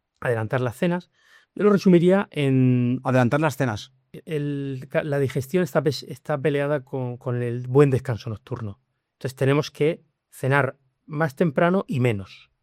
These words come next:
Speaker 2: Vale.
Speaker 1: Yo lo, yo lo, yo lo llamo la regla de cinco, cuatro, tres, dos, uno, cero,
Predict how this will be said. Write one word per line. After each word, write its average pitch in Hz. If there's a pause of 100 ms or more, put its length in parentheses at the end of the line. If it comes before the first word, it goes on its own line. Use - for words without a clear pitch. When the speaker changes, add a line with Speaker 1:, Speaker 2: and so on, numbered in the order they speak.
(300)
Speaker 2:
Vale. 101 (440)
Speaker 1:
Yo 196
lo, 202
yo 180
lo, 202
yo 160
lo 151
llamo 180
la 147
regla 165
de 143
cinco, 175
cuatro, 165
tres, 151
dos, 139
uno, 175
cero, 117